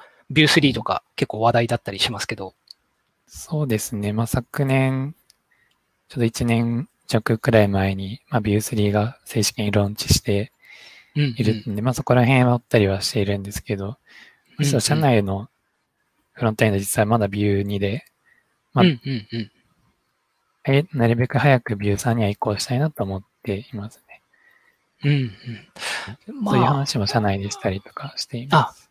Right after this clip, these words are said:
Speaker 1: そうなんですね。じゃあ今後計画的に、
Speaker 2: はい。
Speaker 1: えっと、Vueスリーに移行される予定があるって感じですかね？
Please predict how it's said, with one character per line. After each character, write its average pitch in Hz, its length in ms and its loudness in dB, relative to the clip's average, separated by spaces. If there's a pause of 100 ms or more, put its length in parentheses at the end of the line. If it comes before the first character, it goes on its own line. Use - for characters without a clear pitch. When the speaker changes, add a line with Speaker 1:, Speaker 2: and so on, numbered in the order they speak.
(180)
Speaker 1:
そ - 220 0
う - 20 2
な 123 100 -2
ん - 20 -10
で - 40 -14
す 127 60 -16
ね。 135 60 -12
じ 233 80 2
ゃ 233 40 6
あ 180 80 0 (100)
今 202 200 4
後 190 280 6
計 175 220 2
画 170 180 2
的 160 280 -2
に、 165 240 0
Speaker 2:
は - 20 -10
い。 - 80 -12
Speaker 1:
え - 20 2
っ - 40 2
と、 131 100 -4
Vue 135 260 2
ス 143 160 2
リ 131 120 2
ー - 20 -4
に 101 100 -8
移 - 40 -14
行 123 200 -2
さ 120 140 -2
れ 113 100 -2
る 113 240 -8 (240)
予 127 80 0
定 - 180 -2
が 113 120 4
あ 107 40 0
る - 60 -6
っ - 40 -18
て - 100 -12
感 - 140 -12
じ 98 40 -16
で 98 80 -12
す - 80 -6
か 147 100 -6
ね？ 165 200 0